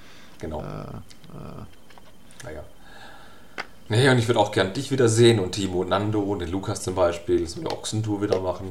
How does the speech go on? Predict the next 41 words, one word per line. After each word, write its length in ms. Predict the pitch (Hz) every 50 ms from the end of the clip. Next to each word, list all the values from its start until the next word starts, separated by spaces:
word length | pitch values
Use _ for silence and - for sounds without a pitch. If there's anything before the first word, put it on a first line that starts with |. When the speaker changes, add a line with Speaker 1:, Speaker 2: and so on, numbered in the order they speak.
| 92 -
Speaker 1:
schön 220 | - - 95 95
Speaker 2:
Oh 60 | 95
Speaker 1:
morgens 300 | 95 90 90 92 95 98 104
Speaker 2:
ja. 60 | 107
Speaker 1:
früh 120 | 107 92
hingehen. 520 | 95 98 104 101 98 101 98 95 95 101 - - - - - - - - - - - - - - -
Speaker 2:
Oh 140 | - 135 135
ja. 380 | 120 110 113 110 110 117 107 - - 90 82 76 - - - - - - - - - - - -
Speaker 1:
Das 220 | - 120 - - -
Speaker 2:
Das 160 | 110 95 -
Speaker 1:
vermisse 340 | - 85 85 85 76 80 78
ich. 120 | 76 - - - - - - - - -
Speaker 2:
Ja. 140 | 110 113 - - - - - - - - - - - - - - - - - - -
Nicht 140 | 156 170
Speaker 1:
Und 40 | -
dann 120 | - 151 131
Speaker 2:
nur 40 |
du. 60 | 117 -
Speaker 1:
dreimal 360 | 123 95 92 101 104 95 98
in 80 | 101
die 60 | 101 -
Fabrik 420 | - 95 98 101 104 110 104 -
gehen 220 | - 104 101 101
und 100 | 98 95
dreimal 520 | 92 92 92 87 90 - 98 - 127 127 123
Speaker 2:
Aber 160 | 127 127 123
du 120 | 131 135 139
hast 120 | 139 - -
Speaker 1:
mit 140 | 135 117
dicken 100 | 127 123
Speaker 2:
Sebastian 200 | 117 110 - 131
Speaker 1:
Taschen 140 | 123 - 127
raus. 80 | 110 92 117 120 -
Speaker 2:
vergessen. 100 | - 123 - - - - - - - - - - - - - - - - - - - - -
Speaker 1:
Ja, 260 | - 95 92 90 92
natürlich, 360 | 92 87 - - 90 - 101 -
Speaker 2:
Und 160 | - 156 156
Speaker 1:
Sebastian 240 | 90 87 - 135 147
Speaker 2:
Christian. 260 | - - - - 120 113
Speaker 1:
natürlich 160 | 117 120 104
noch. 180 | - - -